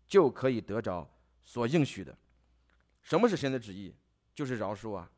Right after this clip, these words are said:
神让我们饶恕嘛。嗯，那么你怎么去饶恕呢？其实这就是一个勇士的心，一个勇敢的心。谈到勇敢啊，我，我饶恕和勇敢，我想到一个，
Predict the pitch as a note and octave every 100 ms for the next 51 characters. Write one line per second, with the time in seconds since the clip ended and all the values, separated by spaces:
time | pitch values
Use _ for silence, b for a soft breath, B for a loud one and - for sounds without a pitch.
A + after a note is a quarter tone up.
0 | _ A2+ A#2+ A2 G2 G2 F#2+ F#2 F#2 E2
1 | _ - D2 - b b b b F3 F#3+
2 | E3+ G#3+ - C#3+ C#3+ F#3 C#3 C3+ C3+ A#2
3 | G#2 F3+ G#3+ B3+ G3+ D3 D3 D3+ C#3 -
4 | _ _ _ _ _ C3 E3+ C3 A2 -
5 | E3+ F#2 - - C#3 G#3+ D#3 E3 A#3 C#3
6 | F#2+ F#2 - F2 _ b b b b b
7 | b b b b - G#3 C#4+ F#3+ D#3 A#3
8 | C#4 A#2 - - C#3 C3 D3 D#3+ F#3 -
9 | C3+ C#3 F3+ A#3 - G#3+ - G3+ D#3+ F#3
10 | G#2 - D#3+ D#3+ C3+ D#3 B2+ C3+ A#2+